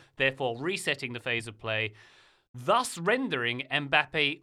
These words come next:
onside from his seemingly offside position. This coming from, uh, Law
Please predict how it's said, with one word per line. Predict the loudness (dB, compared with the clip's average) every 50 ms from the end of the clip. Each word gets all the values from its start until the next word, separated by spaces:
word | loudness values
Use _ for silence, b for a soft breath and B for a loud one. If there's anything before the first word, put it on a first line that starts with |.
| _ 0
onside | 2 2 2 0 -2 -4 -2 0 2 4 4 4 4 2 -2
from | -4 -2 -2 -2 -2
his | -4 -6 -8 -8
seemingly | -6 -4 -2 -2 -2 -2 -4 -4 -4 -6 -6 -6
offside | -6 -8 -6 -6 -6 -2 0 0 0 -2 -4
position. | -8 -10 -8 -6 -6 -6 -4 -4 -6 -6 -6 -10
This | -10 -6 -6 -6 -6 -6
coming | -4 -4 -4 -2 -4 -4 -6 -10 -14 _
from, | _ -8 -6 -4 -4 -4 -6 -8 -12 _ -8
uh, | -6 -4 -2 -2 -2 -4 -4 -6 b b b b b b b b b
Law | -12 -10 -6 -2 0 2 4 4 4 4 2